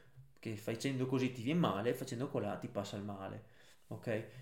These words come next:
E alla fine la tecnica che sia stata, che è stata selezionata e portata avanti nel, nei decenni è anche quella che ti permette di sopravvivere alla prova del tempo e, e all'usura dello sport.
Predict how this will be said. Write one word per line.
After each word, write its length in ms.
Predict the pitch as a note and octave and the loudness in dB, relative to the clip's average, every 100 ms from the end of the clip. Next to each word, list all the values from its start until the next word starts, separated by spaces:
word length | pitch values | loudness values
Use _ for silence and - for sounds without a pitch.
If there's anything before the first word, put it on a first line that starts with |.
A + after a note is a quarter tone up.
| - | -4
E 100 | - | 4
alla 100 | D#3+ | 4
fine 320 | G#3 C#3 C3 | 4 2 4
la 120 | D#3 E3+ | 6 6
tecnica 340 | C#3 A#2+ A#2 | 2 0 -2
che 100 | A2 | -4
sia 140 | - | -6
stata, 580 | A2 B2 B2 A2+ A2 - - - - - - - - | -4 -2 -2 -2 -2 -6 -18 -20 -20 -20 -20 -20 -12
che 100 | G#2+ | -8
è 20 | |
stata 160 | A2+ A#2 | -6 -6
selezionata 540 | - A2 B2 A#2+ A#2 | -4 -4 0 0 -2
e 40 | |
portata 280 | A2+ A2 A2 | -2 -4 0
avanti 300 | A2+ A#2 A2 | 0 0 -2
nel, 260 | G2+ G2+ G#2 | -2 -2 -2
nei 160 | A2+ A2+ | -4 -2
decenni 720 | A#2+ - G#2 G#2+ C3 F3 - - - - | 0 0 0 -2 0 0 -2 -16 -20 -2
è 100 | D#3 | 0
anche 240 | A#2+ C3+ | 2 -2
quella 200 | - A#2+ | 0 0
che 100 | G3 | 2
ti 80 | E3 | 0
permette 360 | F3 B2+ A#2 C3+ | 0 0 -2 -4
di 80 | C3+ | -6
sopravvivere 840 | - A#2+ G#2+ G2 G2+ B2 C#3+ - - | -6 -6 -6 -6 -6 -6 -6 -10 -4
alla 180 | A2+ | -2
prova 320 | A2+ G2+ G2 A#2 | -2 -4 -2 -2
del 160 | C3+ | -2
tempo 460 | B2 G2+ A#2 C3 - | -4 -6 -4 -6 -4
e, 200 | G#2 - A2+ - B2 - | -8 -8 -14 -14 -12 -8
e 100 | A2 | -4
all'usura 520 | G#2+ G#2 G#2+ G#2+ G#2 | -2 -2 -4 0 0
dello 160 | G2+ | -2
sport. 440 | - - C#2 - | -6 -6 -6 -8